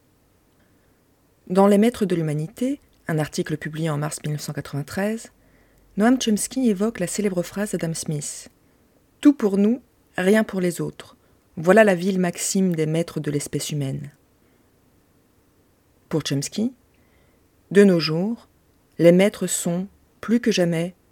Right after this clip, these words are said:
les sociétés supranationales et les institutions financières qui dominent l'économie mondiale et le commerce international.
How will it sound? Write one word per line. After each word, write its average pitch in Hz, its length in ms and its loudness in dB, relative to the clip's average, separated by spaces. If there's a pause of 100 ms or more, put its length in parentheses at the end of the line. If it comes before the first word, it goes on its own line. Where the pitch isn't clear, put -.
(320)
les 160 100 -2
sociétés 208 440 0
supranationales 175 1120 -4 (460)
et 175 60 0
les 160 180 2
institutions 185 560 -4
financières 165 840 -4 (420)
qui - 140 -4
dominent 185 340 6
l'économie 170 420 -2
mondiale 151 600 -2 (400)
et 160 80 -2
le 147 80 0
commerce 160 320 -2
international. 151 840 -8